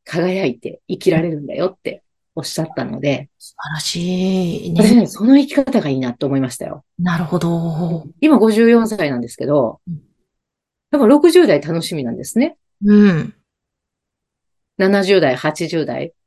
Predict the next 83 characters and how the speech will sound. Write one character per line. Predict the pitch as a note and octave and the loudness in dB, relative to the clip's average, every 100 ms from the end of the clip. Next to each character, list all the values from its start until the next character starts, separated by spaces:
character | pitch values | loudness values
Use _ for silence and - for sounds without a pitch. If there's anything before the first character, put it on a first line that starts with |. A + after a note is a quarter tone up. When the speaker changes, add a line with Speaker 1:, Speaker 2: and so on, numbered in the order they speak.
| _ _ | _ _
Speaker 2:
う | F3 | -10
ん。 | D#3 | -4
Speaker 1:
八 | C4+ C#4+ E4 | -2 2 2
十 | E4+ D#4 E4+ E4+ A#3 - | 2 4 6 6 2 -4
四 | F3+ C#4+ D4 | 2 4 4
と | F#3+ | 2
か、 | - A#2+ - _ | -4 -6 -10 _
は-、 | G3+ G#3+ | -14 -12
ね、 | - E3+ | -12 -10
ね、 | D#3 D#3+ C3+ - _ | -6 -4 -4 -8 _
そ | - E4 | 2 4
れ | E4 | 4
を | - | 4
超 | E4+ | 2
え | E4 | 4
な | |
い | D#4+ | 2
と | G#3 | 2
分 | G3+ | 0
か | B3 | 2
ん | A3+ | -2
な | |
い | C#3+ | -2
世 | F3 | -6
界 | D3+ B2+ | -6 -6
が | |
や | B2 | -8
っ | |
ぱ | - | -6
り | C3 | -8
あ | E3 | -4
る | D#3+ | -4
っ | |
て | C3+ - | -6 -6
い | |
う | |
ふ | B2+ | -6
う | |
に、 | C#3+ - | -6 -6
井 | G3 | -2
崎 | E3 - | -2 -2
慎 | D3 | -8
さ | C3+ | -8
ん | |
お | |
っ | C3+ | -8
し | |
ゃ | C3 | -10
っ | |
て。 | - - - _ | -12 -18 -20 _
井 | E4 | -2
崎 | D4+ | 0
慎 | A3+ F#3+ | 0 -2
先 | D#3 | -2
生 | C3+ | -2
今、 | C#3 C#3 - _ _ _ | -4 -8 -10 _ _ _
八 | - F3+ | -8 -4
十 | D3+ | -4
歳 | C#3 A#2+ | -4 -6
な | A2+ | -6
ん | A2+ | -8
で | |
す | - | -12
け | C#3 | -10
ど。 | C3 - _ _ | -10 -10 _ _
Speaker 2:
は | - F3+ D#3 | -14 -10 -10
い。 | - _ _ _ _ _ - | -12 _ _ _ _ _ 0
Speaker 1:
も | G#3 D#3+ - _ _ _ | 2 2 0 _ _ _
う、 | - | -2
楽 | G3 G3 | 0 0
し | G#3 | -2
み | D3+ | -2
で | B2 | -4
し | - | -4
ょ | B2 | -4
う | |
が | A2 | -4
な | A2 | -8
い | - | -14
と。 | _ _ _ _ | _ _ _ _
Speaker 2:
う | E3+ E3+ | -8 -6
ー | E3+ E3 E3 E3+ E3+ F3 F3 F3 E3+ E3+ E3+ E3+ E3 E3 | -4 -4 -2 -2 0 0 0 -2 -2 -2 -4 -4 -4 -6
ん。 | E3 | -8